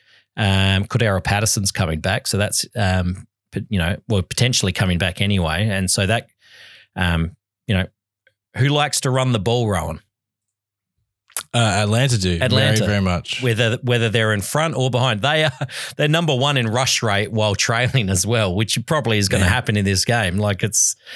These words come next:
Speaker 2: Yeah.
Speaker 1: uh, that's how they think they're gonna win. Um, you know, the Chargers are giving up big plays on the ground. They're second, uh, in most points per game,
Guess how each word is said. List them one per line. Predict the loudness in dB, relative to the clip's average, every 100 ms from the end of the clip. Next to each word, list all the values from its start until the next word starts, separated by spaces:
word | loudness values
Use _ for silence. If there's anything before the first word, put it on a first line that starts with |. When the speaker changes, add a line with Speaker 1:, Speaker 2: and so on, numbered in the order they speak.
| -14 -10
Speaker 2:
Yeah. | -4 -2
Speaker 1:
uh, | -2
that's | 0 0
how | 0 0
they | 0
think | 0 -2 0
they're | 0
gonna | 0 2
win. | 2 0 0 -2
Um, | 0 2 2 0 -2 -12 _ _ _ _ _ _ _ _ _ _ _ _ _ -4
you | 0
know, | 0 -2 -10 _ _ _ _ _ _ _ _ _ _
the | -2
Chargers | 0 2 0 -2
are | -2
giving | 0 2
up | 0 0
big | -2 0
plays | 0 2 2 2
on | 0
the | 0
ground. | 0 2 2
They're |
second, | 0 0 2 2 2 0 0
uh, | 0 2
in | 2 2
most | 2 0 -2
points | -2 -2 0
per | -2
game, | 0 0 2 0